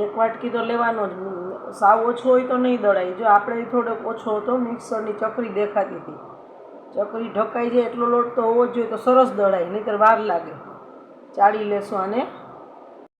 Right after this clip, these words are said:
આનામાં સાબુદાણા લઈ લીધા છે, એ દળી લેશું.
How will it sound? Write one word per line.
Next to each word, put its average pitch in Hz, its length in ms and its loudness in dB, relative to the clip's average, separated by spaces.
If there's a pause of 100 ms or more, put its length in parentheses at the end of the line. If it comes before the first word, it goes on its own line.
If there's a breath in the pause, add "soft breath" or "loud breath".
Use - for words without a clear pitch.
(680)
આનામાં 185 400 -4
સાબુદાણા 196 560 0
લઈ 190 140 -2
લીધા 185 340 -2
છે, 247 60 2 (140)
એ 233 120 -2
દળી 202 300 0
લેશું. 170 280 -8